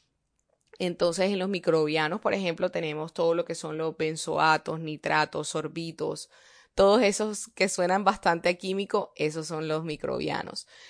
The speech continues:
Los antioxidantes, que son los que simulan algunas vitaminas, que te dicen como vitamina C, vitamina E, pero no son más que tocoferol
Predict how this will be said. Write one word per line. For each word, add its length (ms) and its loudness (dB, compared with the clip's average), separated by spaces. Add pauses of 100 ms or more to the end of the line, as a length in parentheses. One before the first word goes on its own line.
(140)
Los 220 2
antioxidantes, 1040 0 (320)
que 140 -2
son 180 0
los 80 -2
que 120 -2
simulan 440 -2
algunas 340 -2
vitaminas, 680 -6 (140)
que 120 0
te 120 2
dicen 280 -2
como 240 -2
vitamina 540 -2
C, 240 0
vitamina 640 0
E, 240 0
pero 240 4
no 120 0
son 200 -2
más 200 4
que 140 2
tocoferol 800 4